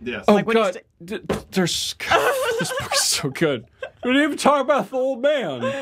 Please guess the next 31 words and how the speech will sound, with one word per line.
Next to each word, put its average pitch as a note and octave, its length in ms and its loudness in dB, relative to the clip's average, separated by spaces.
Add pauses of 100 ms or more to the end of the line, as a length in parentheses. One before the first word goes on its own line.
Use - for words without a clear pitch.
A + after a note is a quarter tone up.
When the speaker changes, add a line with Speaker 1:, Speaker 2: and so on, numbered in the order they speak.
(280)
Speaker 2:
The F#3+ 100 6
old G#3 220 2
man. F#3+ 480 0
Speaker 3:
The C#4 140 2
old D4 180 0
man C#4+ 320 2
is, A#3+ 180 -4
he's B3+ 240 2
only F#4+ 280 0
in F4+ 120 0
one C#4+ 220 0
scene, C#4 400 -2
but F#3 140 0
it's G3+ 180 -4
a, G#3+ 200 0
it's B3 140 -6
a C4 60 -2
good A3+ 240 -2
one. D#3 340 -4
Speaker 2:
It's G3 280 0
a A3 60 -2
good F#3+ 300 2
scene. A#3 260 -8
I F#4+ 220 0
think C4 220 -2
he's C#3 140 0
in B2+ 120 0
two, B2 260 0
but, D#3+ 280 2
like, F3 260 4
the, E3 300 0